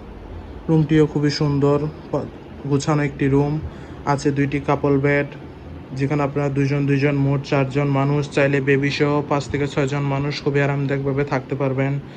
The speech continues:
যথেষ্ট বড় এবং, এবং কমফোর্টেবল দুইটি কাপল বেড। আছে একটি ছোট ড্রয়ার, যেখানে আপনি আপনার প্রয়োজনীয় জিনিসপত্র রাখতে পারবেন। Then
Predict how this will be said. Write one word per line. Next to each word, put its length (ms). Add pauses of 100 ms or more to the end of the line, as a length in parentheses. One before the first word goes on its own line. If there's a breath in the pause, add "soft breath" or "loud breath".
(500 loud breath)
যথেষ্ট 320 (180)
বড় 220
এবং, 140 (280)
এবং 140 (120)
কমফোর্টেবল 540
দুইটি 180
কাপল 320
বেড। 260 (840 loud breath)
আছে 200
একটি 220
ছোট 260
ড্রয়ার, 500 (120)
যেখানে 280
আপনি 200
আপনার 240
প্রয়োজনীয় 420
জিনিসপত্র 480 (120)
রাখতে 280
পারবেন। 340 (840 loud breath)
Then 140